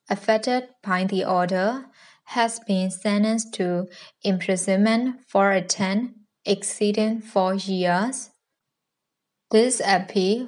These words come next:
will therefore be transferred to the Court of Session, Mumbai,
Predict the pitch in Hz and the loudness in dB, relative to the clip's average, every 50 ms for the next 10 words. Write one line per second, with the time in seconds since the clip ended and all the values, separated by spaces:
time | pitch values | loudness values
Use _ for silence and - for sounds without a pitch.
0 | - - 202 196 196 190 190 185 180 180 175 175 180 180 202 208 - 254 240 240 | -4 0 4 4 4 4 4 2 2 0 -2 0 2 2 0 0 2 2 2 2
1 | 240 220 214 190 175 175 170 - - 196 180 185 185 - - 190 185 190 208 226 | 2 2 2 0 0 0 -2 -4 -4 -4 -2 -4 -6 -4 -2 -2 0 0 -2 -4
2 | 233 220 - - - 208 202 190 196 175 170 170 - - 233 226 240 240 - - | -6 -10 -14 -4 -2 -2 0 2 0 0 0 -2 -2 0 0 2 2 0 0 0
3 | 202 214 208 - - - - 185 175 180 - - - 190 185 196 233 269 277 - | 0 0 -2 -6 -8 -4 -2 -2 0 0 -4 -2 -2 -2 0 0 -2 -2 -6 -10
4 | _ - - - - - _ - 196 196 190 190 196 202 196 180 180 185 220 277 | _ -20 -20 -20 -20 -20 _ 0 2 4 4 4 4 4 4 2 2 0 -2 -4
5 | 285 | -6